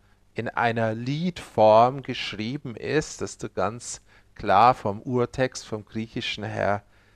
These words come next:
sehen kannst, dass das sozusagen eine eigene Textform ist. Und da geht's auch um die Herrschaft von Jesus, und zwar geht's hier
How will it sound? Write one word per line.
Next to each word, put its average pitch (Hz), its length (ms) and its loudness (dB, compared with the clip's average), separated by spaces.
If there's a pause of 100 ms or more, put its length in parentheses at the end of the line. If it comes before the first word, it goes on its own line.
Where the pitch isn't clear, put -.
(100)
sehen 131 560 -2
kannst, 127 540 -2
dass 131 160 -4
das - 220 -10
sozusagen 107 680 -2
eine - 120 -4
eigene 98 480 -6
Textform - 840 -10
ist. - 420 -12 (760)
Und 127 180 -2
da 131 100 6
geht's 131 640 -2
auch 127 400 4
um 120 200 -8
die 120 140 -6
Herrschaft 120 920 0
von 107 200 -6
Jesus, 110 540 -4
und 104 180 -10
zwar 98 260 -4
geht's - 320 -12
hier 104 420 -6